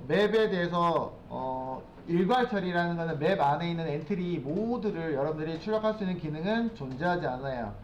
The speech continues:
그래서 뭘 활용해요? 키를 셋으로, 키를, 키만 셋으로 바꿔서 이 셋을 이용해서 포이치를 돌리시면은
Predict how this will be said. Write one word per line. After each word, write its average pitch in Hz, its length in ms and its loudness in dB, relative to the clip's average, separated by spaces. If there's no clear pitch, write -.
그래서 170 220 0
뭘 170 280 2
활용해요? 185 420 0
키를 214 640 -2
셋으로, 190 640 -2
키를, 180 640 -2
키만 220 600 0
셋으로 233 440 0
바꿔서 180 640 0
이 196 400 -2
셋을 247 380 0
이용해서 196 840 2
포이치를 196 560 -2
돌리시면은 156 880 -4